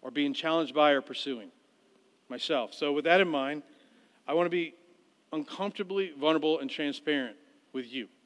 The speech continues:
In this sensitive, uncomfortable area of money and faith, I want you to have as much confidence as possible that this isn't do as I say, not as I do, but that you can have confidence that I am in this with you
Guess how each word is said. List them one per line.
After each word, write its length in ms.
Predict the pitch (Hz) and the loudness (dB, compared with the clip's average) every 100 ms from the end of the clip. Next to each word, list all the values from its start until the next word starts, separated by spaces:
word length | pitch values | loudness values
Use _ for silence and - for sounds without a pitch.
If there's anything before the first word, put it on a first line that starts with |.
| _ _ _ _ _ _ _ _ _ _ _ _ _ _ _ _ _ | _ _ _ _ _ _ _ _ _ _ _ _ _ _ _ _ _
In 160 | 151 156 | -4 -2
this 220 | 151 - - | -2 -4 -10
sensitive, 880 | - - 196 202 214 202 196 170 - _ _ | -8 0 2 2 2 4 4 2 -14 _ _
uncomfortable 640 | 156 180 - 185 185 170 175 | -6 -6 -4 -4 -4 -4 -2
area 400 | 160 156 147 123 117 - | 0 0 0 -2 -8 -12
of 120 | 139 | -6
money 360 | 147 151 160 143 | -2 0 2 0
and 140 | 131 | -4
faith, 420 | - 135 107 - _ _ _ - | -4 -6 -6 -12 _ _ _ -8
I 100 | 147 | -2
want 260 | 165 185 196 | 0 0 0
you 60 | |
to 60 | 175 | 6
have 140 | 170 | 6
as 120 | 160 143 | 6 2
much 280 | 160 170 | -2 -4
confidence 720 | - 165 165 160 135 120 - | -4 0 0 0 -4 -6 -12
as 80 | 131 | -16
possible 640 | - 160 156 - 135 117 - - - - | -8 -2 -2 -2 -6 -6 -10 -20 -20 -10
that 100 | 135 | 0
this 180 | 160 156 | 2 2
isn't 460 | - 170 151 131 - _ - _ 120 | 2 2 2 -4 -10 _ -20 _ 2
do 180 | 156 | 6
as 120 | 160 147 | 6 6
I 100 | 143 | 4
say, 480 | 156 147 143 135 - - | 2 0 2 0 -6 -10
not 280 | 139 143 147 | -4 0 0
as 140 | 139 139 | 0 0
I 120 | 135 | -2
do, 320 | 131 135 120 | -2 -4 -4
but 140 | 123 | -6
that 80 | 123 | -8
you 140 | 151 165 | -8 -4
can 100 | 165 | -4
have 160 | 143 | -4
confidence 540 | - 170 170 156 131 - | 0 2 2 0 -6 -4
that 100 | 139 | -6
I 120 | 139 | -4
am 100 | 131 | -6
in 200 | 165 180 | -6 -4
this 220 | 165 - | -4 -6
with 400 | 127 151 160 - | -8 -10 -10 -10
you 220 | 117 113 | -12 -12